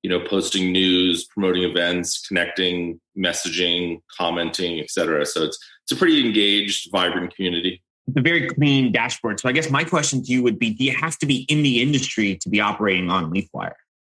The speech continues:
Speaker 1: Uh, you do not. Uh, we don't have any requirements of who joins.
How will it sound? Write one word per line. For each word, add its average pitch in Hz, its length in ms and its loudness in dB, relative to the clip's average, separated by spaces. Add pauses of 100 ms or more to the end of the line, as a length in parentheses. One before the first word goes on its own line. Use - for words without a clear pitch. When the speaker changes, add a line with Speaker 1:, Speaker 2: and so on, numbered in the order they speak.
(120)
Speaker 1:
Uh, 135 180 2
you 143 140 2
do 175 100 2
not. 175 380 0 (160)
Uh, 104 340 0
we 117 220 2
don't 127 380 2
have 120 180 -2
any 120 140 2
requirements 110 640 2
of 107 120 -6
who 113 80 -2
joins. 101 680 0